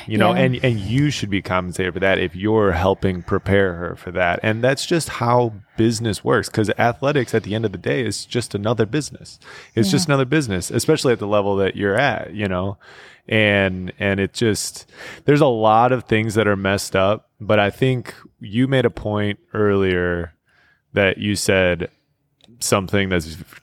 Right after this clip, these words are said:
Speaker 1: somewhat controversial, which is, you know, people need to stop thinking that they have to give everything away for free, and they have to stop just, like, being, we have to,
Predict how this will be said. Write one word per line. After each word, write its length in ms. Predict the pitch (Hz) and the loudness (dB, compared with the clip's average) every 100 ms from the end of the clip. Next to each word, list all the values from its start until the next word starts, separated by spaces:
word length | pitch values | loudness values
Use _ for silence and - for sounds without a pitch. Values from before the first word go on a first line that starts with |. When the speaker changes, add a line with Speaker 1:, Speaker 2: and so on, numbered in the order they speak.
| _ _ | _ _
Speaker 1:
somewhat 520 | - - 101 101 98 | -10 0 2 2 0
controversial, 680 | - 101 - 95 98 - 90 | 0 -2 0 0 0 0 0
which 220 | 90 - | 0 -2
is, 460 | 90 87 80 - - | -2 -2 -4 -8 -4
you 60 | 95 | 0
know, 160 | 87 85 | 0 0
people 400 | - 110 110 107 | -2 0 2 0
need 280 | 95 92 85 | -2 -4 -4
to 100 | 92 | -4
stop 560 | - 92 90 85 - - _ _ _ _ _ | -2 2 2 2 -2 -14 _ _ _ _ _
thinking 380 | - 98 90 95 | -4 -2 -2 -2
that 140 | 92 - | -2 0
they 80 | 87 | 0
have 160 | 87 | 0
to 80 | - | -2
give 220 | 90 87 | -2 2
everything 400 | 90 87 90 87 | 2 0 -2 -2
away 240 | 87 87 87 | -2 -2 -4
for 180 | - | -6
free, 400 | 92 - 90 90 87 _ _ - - - | -8 -4 -4 -4 -10 _ _ -20 -20 -12
and 140 | 98 98 | -4 0
they 80 | |
have 120 | 92 87 | 0 0
to 80 | 87 | -2
stop 360 | - 90 87 - _ | 0 2 0 -6 _
just, 280 | - 87 - | -4 -2 -2
like, 400 | 87 85 - _ _ _ _ _ _ _ _ - - - - _ _ _ _ | -2 -2 -8 _ _ _ _ _ _ _ _ -20 -20 -20 -20 _ _ _ _
being, 640 | - 107 104 101 90 87 87 - | 0 2 2 0 -2 -6 -10 -4
we 120 | 98 | 2
have 140 | 101 - | 2 2
to, 320 | 104 92 85 | 2 2 0